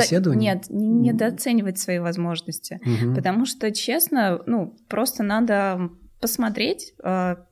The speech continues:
Speaker 2: вряд ли ты, конечно, будешь смотреть, э, другие резюме, если у тебя нет доступа к ним.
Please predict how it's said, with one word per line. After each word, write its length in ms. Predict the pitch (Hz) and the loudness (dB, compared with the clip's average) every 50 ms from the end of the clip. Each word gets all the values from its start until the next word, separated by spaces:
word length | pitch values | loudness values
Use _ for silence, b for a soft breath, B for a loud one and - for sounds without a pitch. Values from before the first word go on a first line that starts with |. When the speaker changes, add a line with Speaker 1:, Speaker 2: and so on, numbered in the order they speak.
| _ _ | _ _
Speaker 2:
вряд 600 | 294 - - - - - 202 220 214 208 208 - | -16 -16 -14 -10 -8 -4 -2 0 0 0 0 -2
ли 60 | 170 | -8
ты, 60 | - 190 | -10 -6
конечно, 380 | - 175 175 175 - - 180 | -4 -2 -2 -2 -2 -4 -4
будешь 260 | 180 180 175 180 - - | -4 -4 -4 -6 -6 -4
смотреть, 560 | - 185 180 185 - 180 175 175 - - - | -2 -2 -2 -2 -2 -4 -4 -4 -6 -6 -4
э, 300 | 170 170 175 170 170 170 | -4 -2 -2 -2 -4 -4
другие 380 | 170 170 - 190 208 202 190 185 | -6 -4 -4 -4 -4 -2 -4 -4
резюме, 420 | 190 175 175 180 185 214 254 359 311 | -4 -4 -4 -2 -2 0 0 2 2
если 220 | 240 220 - 190 | 0 0 -2 -4
у 40 | 185 | -6
тебя 480 | - 185 170 175 175 170 165 165 165 - | -6 -6 -4 -2 -2 -2 -2 -6 -8 -8
нет 280 | - 185 175 165 170 - | -6 -6 -6 -6 -6 -10
доступа 560 | - 175 170 175 175 170 - - 180 - - 170 | -12 -8 -4 -2 -2 -2 -4 -8 -10 -10 -10 -12
к 120 | - - | -8 -6
ним. 180 | 180 170 170 | -4 -4 -4